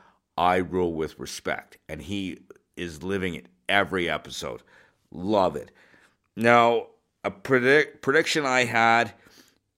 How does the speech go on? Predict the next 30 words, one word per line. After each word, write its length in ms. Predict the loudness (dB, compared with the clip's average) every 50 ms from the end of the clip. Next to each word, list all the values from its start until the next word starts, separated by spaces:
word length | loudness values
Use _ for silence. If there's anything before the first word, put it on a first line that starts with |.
| _ _ _ _ _ _ _ _ _ _ _ _ _ _ _
I 140 | 0 0 0
have 380 | 2 2 2 0 0 0 -4 -8
coming 360 | -8 -6 -6 -4 -4 -6 -8
forward. 920 | -10 -14 -16 -10 -8 -8 -6 -4 -4 -4 -4 -4 -6 -6 -8 -12 -16 -20 -20 _ _ _ _ _ _ _ _ _ _ _ _ _ _ _ _ _ _ _ _ _ _ _
There 120 | 0 0 2
was 220 | 2 0 0 0
a 140 | 0 0 0
scene 420 | -2 -4 -4 0 0 0 2 0
at 160 | 0 -2 -4 -4
the 220 | -6 -8 -8 -12 _ -2
end 340 | -2 0 0 0 -2 -4
of 140 | -6 -6 -6
the 180 | -4 -4 0 0
episode 760 | 0 -2 -2 -4 -8 -8 -4 0 0 2 2 2 0 0 -4 -8 -20 -20 -20 _ _ _ -2
where 640 | 2 4 4 4 4 2 0 -4 -8 -16 -20 _ _ -20 -20 -20 _ _ _ _
basically, 480 | -2 -2 -2 -2 -4 -6 -6 -4 -4 -4
"If 140 | -4 -2
you 180 | 0 0 0 2
have 240 | 2 2 2 2 0
the 100 | -2 -4
money, 480 | -2 -2 -2 -2 -2 -2 -4 -6 -10 -14 _ -20 -20 _ _ _ _ _ 0
I 220 | 2 4 4 2
can 460 | 0 -2 -6 -6 -4 -6 -8 -8 -12 -16 _ _ _ _ -12 _
get 260 | -2 0 0 0 -4
you 80 | -8 -8
some 240 | -6 -6 -6 -6 -6
people 340 | -4 -6 -6 -4 -6 -10
for 280 | -10 -6 -4 -2 -2 -2
our 260 | 0 -2 -2 -2 -4 -4
army." 480 | -4 -4 -4 -6 -8 -10 -14 -16 _